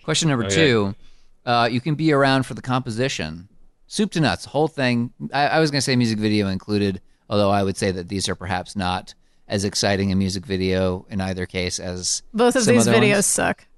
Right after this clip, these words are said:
Speaker 1: Oh, you're
Speaker 3: Oh,
Speaker 1: wrong
Speaker 3: I'll
Speaker 1: about
Speaker 3: say it.
Speaker 1: that.
Speaker 3: No, it's
Speaker 1: You're
Speaker 3: true.
Speaker 1: incorrect. I
Speaker 2: That
Speaker 1: really like the Cannonball music video.
Speaker 2: I,
Speaker 3: Oh, they
Speaker 2: I,
Speaker 3: both
Speaker 2: I
Speaker 3: suck.
Speaker 2: had never seen the Seether video, and it's not like,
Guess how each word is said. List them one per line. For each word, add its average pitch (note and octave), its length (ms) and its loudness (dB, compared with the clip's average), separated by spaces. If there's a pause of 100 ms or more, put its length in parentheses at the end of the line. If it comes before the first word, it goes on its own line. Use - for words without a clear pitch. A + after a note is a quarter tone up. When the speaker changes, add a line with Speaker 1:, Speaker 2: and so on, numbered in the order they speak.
(120)
Speaker 1:
Oh, F3 340 4
you're C#3+ 260 6
Speaker 3:
Oh, B2 80 4
Speaker 1:
wrong B2 200 6
Speaker 3:
I'll - 140 6
Speaker 1:
about - 100 4
Speaker 3:
say A#3 260 4
it. - 100 0
Speaker 1:
that. B3+ 60 2 (120)
Speaker 3:
No, A#3+ 40 4
it's B3 220 0
Speaker 1:
You're A3+ 200 6
Speaker 3:
true. - 160 0
Speaker 1:
incorrect. F#2 920 -4 (640)
I E3+ 180 4
Speaker 2:
That C#3+ 120 4
Speaker 1:
really B2 200 4
like G2+ 220 2
the G2+ 60 -10
Cannonball G2+ 420 2
music F#2 280 -4
video. F2+ 480 -4 (140)
Speaker 2:
I, G#3 120 0
Speaker 3:
Oh, A3+ 80 6
they F#3 80 4
Speaker 2:
I, G3+ 120 2
Speaker 3:
both F3 140 2
Speaker 2:
I F#3 160 2
Speaker 3:
suck. F#3+ 100 2
Speaker 2:
had F#3 120 4
never F3 180 4
seen E3 220 2
the B2+ 40 2
Seether A2 320 0
video, F#2+ 340 2
and G2 60 2
it's G2 120 -6
not B2 100 2
like, A2 180 2